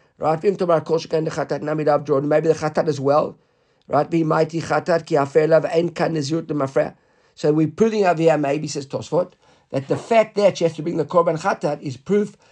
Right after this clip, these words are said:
that there isn't any Hafara, the Mafre. There's no retroactive un-, un-, annulling of this, of this Nazirut. Because, ah, look, she's bringing a Korban Khatat, which means she did, she was a Nazira, even though we thought that maybe the husband, sometimes he does Hafara,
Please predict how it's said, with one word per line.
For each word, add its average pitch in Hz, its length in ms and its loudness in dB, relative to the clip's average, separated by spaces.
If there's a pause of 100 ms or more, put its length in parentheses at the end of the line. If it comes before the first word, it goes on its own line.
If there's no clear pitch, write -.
(120)
that 156 160 -2
there 180 100 -6
isn't 220 320 2
any 196 180 0
Hafara, 160 540 4
the 165 40 0
Mafre. 156 420 2
There's 143 140 -6
no 170 140 0
retroactive 160 680 -4
un-, 156 280 -6
un-, 151 320 -4
annulling 151 500 -4
of 143 120 -4
this, 151 200 -8
of 147 220 -2
this 147 120 -10
Nazirut. 160 520 -2 (440)
Because, 175 220 -4
ah, 202 160 2
look, 214 140 6
she's 165 80 -10
bringing 185 200 0
a 160 60 4
Korban 156 360 0
Khatat, 165 440 -4 (440)
which 160 140 -6
means 214 180 -2
she 202 120 0
did, 190 300 2
she 208 140 -4
was 208 240 4
a 208 60 4
Nazira, 165 560 0
even 175 120 -6
though 180 120 -2
we 214 160 -6
thought 220 240 -4
that 190 100 -8
maybe 196 300 -4
the 175 80 -4
husband, 190 320 -4
sometimes 202 240 -4
he 175 60 -4
does 180 140 0
Hafara, 170 680 2